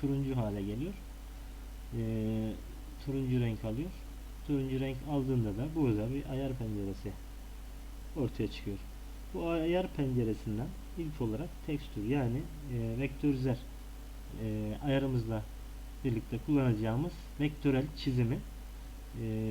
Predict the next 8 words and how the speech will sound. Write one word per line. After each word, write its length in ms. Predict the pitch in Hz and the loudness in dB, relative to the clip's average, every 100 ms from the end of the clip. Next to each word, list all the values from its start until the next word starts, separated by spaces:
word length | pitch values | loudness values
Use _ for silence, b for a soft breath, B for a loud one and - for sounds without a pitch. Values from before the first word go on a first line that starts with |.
| 107 107 107 107 107 104 | 2 2 2 2 0 0
buraya 380 | 156 127 127 196 - - - - - - - - - - - - - | 4 6 6 2 -4 -10 -10 -10 -10 -10 -10 -10 -10 -10 -10 -6 -2
atıyoruz, 500 | 151 - 123 101 113 | 0 4 4 4 2
yani 280 | 127 110 147 | 0 2 4
yolunu 340 | 143 120 175 | 4 4 4
gösteriyoruz. 640 | 151 123 - 101 98 143 - 156 | 2 2 0 0 2 -2 -4 2
Buradan, 300 | 147 110 120 | 2 2 0
e, 440 | 143 147 123 113 | -4 -6 -2 0
nokta, 300 | 127 127 - | 0 -2 0